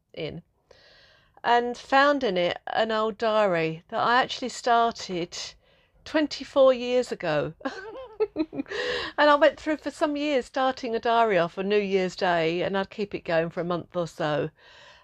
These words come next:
and, um, then it would dwindle away. But I've added to it, and I keep this book going.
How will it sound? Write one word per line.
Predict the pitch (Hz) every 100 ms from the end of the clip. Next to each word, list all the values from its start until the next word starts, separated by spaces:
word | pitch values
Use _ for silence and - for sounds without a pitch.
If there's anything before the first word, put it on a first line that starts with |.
| -
and, | 185 190 185 185 190
um, | 170 175 180 - _ _ -
then | 196
it | -
would | 175
dwindle | 185 180 165 180
away. | 175 165 160 113 - _ -
But | -
I've | 208
added | 247 208 196 -
to | 175
it, | -
and | 160 196
I | 190
keep | - 214 -
this | 196
book | - 160 -
going. | 180 170